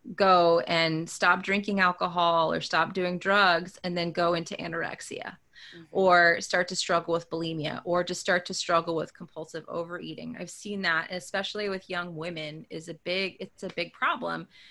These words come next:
Speaker 1: And we, you don't really get acknowledged in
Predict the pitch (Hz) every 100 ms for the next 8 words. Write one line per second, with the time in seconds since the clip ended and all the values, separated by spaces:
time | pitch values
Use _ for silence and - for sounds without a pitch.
0 | - _ - 185 175 175 208 196 196 208
1 | 220 214 202 190 202 170 175 165 170 214
2 | 247 247 - - - - 208 202 196 202